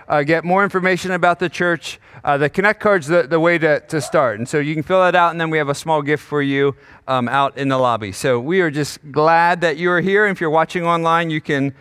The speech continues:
um, scan the Q R code and do the same thing. And if you really want the, the gift, swing by the church, and we will give it to you. Um, if you are newer to the church and you want to find out more about, um, who we are as a church, who are the, the leaders, what do we believe,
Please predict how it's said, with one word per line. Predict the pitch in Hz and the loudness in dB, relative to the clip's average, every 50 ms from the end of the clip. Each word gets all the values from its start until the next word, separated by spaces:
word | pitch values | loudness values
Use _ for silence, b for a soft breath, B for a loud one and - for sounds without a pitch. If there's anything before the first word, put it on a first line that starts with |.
| b b b b b b | b b b b b b
um, | 131 127 123 120 117 117 | -2 0 0 0 -2 -4
scan | - - - 160 156 156 | -6 -4 -2 -2 0 0
the | 147 | 0
Q | 139 - - 160 151 | -2 -4 -4 0 0
R | 143 139 | 0 0
code | 135 - 151 139 135 131 127 | 0 -2 -2 -2 -2 -2 -4
and | - 120 120 113 | -6 -6 -6 -4
do | 113 123 127 | -4 -4 -4
the | 127 | -4
same | 123 - 139 135 127 | -4 -4 -4 -4 -4
thing. | 117 - 131 123 120 120 117 - b b b b b b b | -4 -2 -2 -2 -2 -4 -6 -8 b b b b b b b
And | 110 | -8
if | 120 - | -6 -4
you | 135 127 | -2 0
really | 131 143 143 143 | 2 2 2 4
want | 147 151 143 - | 2 2 0 -2
the, | 165 143 131 - _ _ _ - | -4 -8 -8 -12 _ _ _ -6
the | 143 143 | -6 -4
gift, | 131 139 131 123 120 - - - - _ _ _ _ | -2 0 0 0 -2 -4 -16 -20 -20 _ _ _ _
swing | _ - - 139 127 123 | _ -8 -4 -2 0 0
by | 120 117 | 0 0
the | 117 | 0
church, | - - 131 113 104 - - - - | -2 -2 -4 -4 -4 -6 -12 -14 -10
and | - 107 | -10 -8
we | 101 110 110 | -6 -6 -6
will | 110 113 | -6 -6
give | 110 110 98 | -6 -8 -10
it | 139 - | -10 -12
to | - - 98 | -14 -12 -12
you. | 92 - - - - _ _ _ _ _ _ _ _ _ _ _ _ _ _ _ _ _ B B B B B B | -12 -12 -14 -18 -20 _ _ _ _ _ _ _ _ _ _ _ _ _ _ _ _ _ B B B B B B
Um, | 190 196 190 190 175 - - | 6 8 6 6 2 0 0
if | 180 190 - | 0 0 2
you | 220 254 285 | 2 2 6
are | 294 262 226 | 6 6 6
newer | 208 202 226 277 302 302 - | 6 4 4 4 4 2 2
to | - 262 | 2 0
the | 254 226 | 0 2
church | - 240 240 220 220 208 | 4 4 4 4 4 0
and | - 196 196 | -4 -2 -2
you | 202 | 0
want | 220 233 220 | 2 2 0
to | - | 2
find | - 220 214 208 | 2 0 2 4
out | 202 196 - - | 4 2 2 0
more | 175 185 196 208 220 220 202 | -2 0 2 4 4 4 4
about, | 185 160 190 190 196 190 - B B B B B B B _ _ _ - | 4 4 4 4 4 2 0 B B B B B B B _ _ _ 0
um, | 143 139 135 131 127 123 - _ _ | 2 2 2 2 0 -4 -6 _ _
who | - 220 247 247 | -2 0 0 2
we | 226 220 208 | 4 4 6
are | 208 202 214 220 | 6 6 6 4
as | 214 170 | 4 2
a | 202 | 0
church, | - - 214 214 220 208 - - | -2 0 2 2 2 2 2 0
who | 202 208 | 2 4
are | 202 202 190 180 | 4 4 4 4
the, | 156 165 156 143 - 139 | 2 2 2 2 0 -2
the | 170 170 | -2 0
leaders, | 175 202 233 247 233 233 226 214 160 | 0 0 0 2 4 4 4 2 2
what | 170 185 190 180 | 0 -2 -2 -2
do | - 196 | -2 -4
we | 175 180 180 | -2 -2 -2
believe, | 165 147 165 160 165 190 208 220 220 220 220 185 | 0 2 2 2 2 2 2 2 0 0 -2 -4